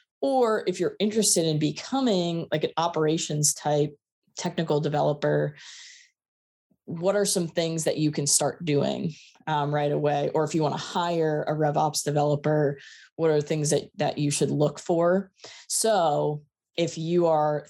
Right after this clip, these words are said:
thinking about using something like Operations Hub Enterprise and you really wanna be customizing your portal,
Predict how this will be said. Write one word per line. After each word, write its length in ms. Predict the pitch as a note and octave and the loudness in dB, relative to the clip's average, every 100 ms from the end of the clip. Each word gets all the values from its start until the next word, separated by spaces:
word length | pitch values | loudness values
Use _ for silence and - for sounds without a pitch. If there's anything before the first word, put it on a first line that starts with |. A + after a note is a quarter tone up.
| - | -4
thinking 340 | B3 C4 G#3 E3+ | -2 0 0 0
about 420 | D3+ D3 D3 - | -2 -2 -2 -4
using 460 | D3 D3+ E3 F#3 F#3+ | -4 0 2 2 2
something 400 | G3 G3 G3+ F3+ | 0 0 0 0
like 240 | D3+ D3 | -2 -2
Operations 600 | D3+ D#3 D#3 C#3+ - D3+ | -4 -2 0 -2 -2 -4
Hub 180 | - D3 | -2 -2
Enterprise 760 | - D3+ D#3 - E3 E3+ E3+ E3+ | 0 0 -2 -2 0 0 0 -2
and 100 | D3 | -4
you 120 | D3 | -2
really 280 | D#3 D#3 D3+ | 0 2 0
wanna 180 | D3+ | -2
be 100 | D#3 | -2
customizing 800 | D3+ - D3 - D#3 D#3 E3 D#3 | -4 -2 0 0 0 0 0 0
your 140 | D#3 D3+ | 0 -2
portal, 580 | - D3+ E3+ G3+ G#3 | -2 -2 2 2 0